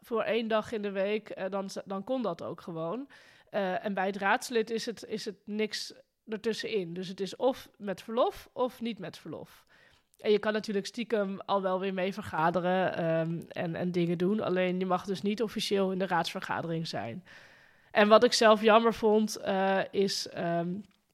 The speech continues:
i-, bij mij ging het dan om de laatste vergadering van het jaar. En twee dagen voor die vergadering, dat is een beetje een feestelijke vergadering, toen moest ik met verlof. Dus dan is het net jammer dat je dan officieel niet bij die laatste vergadering als raadslid aanwezig bent.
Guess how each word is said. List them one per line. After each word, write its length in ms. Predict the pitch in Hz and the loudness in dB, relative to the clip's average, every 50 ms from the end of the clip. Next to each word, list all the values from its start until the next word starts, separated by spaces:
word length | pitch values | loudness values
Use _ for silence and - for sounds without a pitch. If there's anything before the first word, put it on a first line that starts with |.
| _ - _ - - _ _ _ _ _ - - | _ -20 _ -20 -20 _ _ _ _ _ 0 0
i-, 60 | 220 | 2
bij 140 | 196 202 196 | 2 2 4
mij 180 | 196 196 208 - | 6 6 6 6
ging 180 | - 254 233 | 6 4 4
het 100 | 214 208 | 4 4
dan 180 | 220 208 208 202 | 6 6 4 6
om 160 | - 202 202 | 4 2 2
de 100 | 190 190 | 2 2
laatste 460 | 196 196 202 208 247 269 - - 302 240 | 4 8 10 10 10 8 6 0 -2 -2
vergadering 600 | - 233 - - 226 220 226 220 214 208 202 196 | -2 -2 2 6 6 6 6 6 4 2 2 2
van 140 | - 185 | 0 0
het 140 | 185 185 180 | 0 0 0
jaar. 560 | - 190 190 214 247 285 302 302 - - - - | 4 6 8 8 8 6 6 2 -4 -18 -10 -2
En 140 | - 214 214 | 0 0 0
twee 340 | 196 - 220 226 233 285 302 | 0 2 4 6 8 8 10
dagen 440 | 285 269 262 269 277 269 - 269 247 | 12 12 12 12 12 12 8 4 4
voor 220 | - 254 233 233 | 4 2 2 4
die 160 | 208 262 277 | 4 2 2
vergadering, 640 | - 302 262 - 220 202 208 208 208 202 220 226 208 | 2 0 2 6 8 10 10 8 8 4 2 4 4
dat 120 | 190 175 | 2 0
is 80 | - - | 0 0
een 60 | 190 | 0
beetje 220 | 170 180 180 196 | 0 0 0 -2
een 60 | 175 | -4
feestelijke 500 | - 208 202 208 208 - 214 214 196 226 | 0 2 2 2 2 2 -2 -2 0 -2
vergadering, 680 | - - 220 - - 190 190 196 202 202 202 214 233 226 - - - - - - - - | -2 -4 -4 0 2 4 4 4 4 2 0 0 0 -4 -8 -14 -16 -16 -18 -20 -10 0
toen 160 | - 277 262 | 2 4 6
moest 200 | 254 262 - - | 6 6 4 2
ik 100 | 254 - | -2 0
met 180 | 208 208 202 - | 2 0 0 2
verlof. 420 | - 233 214 220 196 160 165 - | 0 2 4 4 4 2 0 0
Dus 160 | - 190 180 | -2 -2 4
dan 160 | - 208 202 220 | 6 8 8 8
is 100 | 240 - | 6 4
het 100 | 226 196 | 2 4
net 220 | 202 226 254 - | 4 4 4 6
jammer 280 | - 220 220 220 226 208 | 8 6 8 6 6 2
dat 180 | 202 202 202 | 2 2 2
je 60 | - | 0
dan 160 | 208 196 190 - | 2 2 2 2
officieel 440 | - 185 - 202 - - 208 208 | 0 -2 -4 -4 0 2 2 4
niet 180 | 208 214 220 190 | 4 2 0 0
bij 140 | 190 185 190 | 2 0 2
die 120 | 180 190 | 2 2
laatste 340 | 196 190 190 196 - - 214 | 4 4 4 2 2 -2 -4
vergadering 560 | 175 220 - - 202 180 180 190 190 185 180 | -4 -4 0 2 4 4 4 4 2 2 2
als 160 | 143 180 - | 0 -2 -2
raadslid 500 | 190 180 170 180 - - 185 175 175 175 | 0 0 0 0 -2 -2 -4 -4 -4 -2
aanwezig 460 | - - 170 160 156 170 - 185 - - | -4 -4 -4 -4 -4 -4 -4 -6 -10 -12
bent. 300 | - - 110 180 - | -12 -10 -10 -12 -14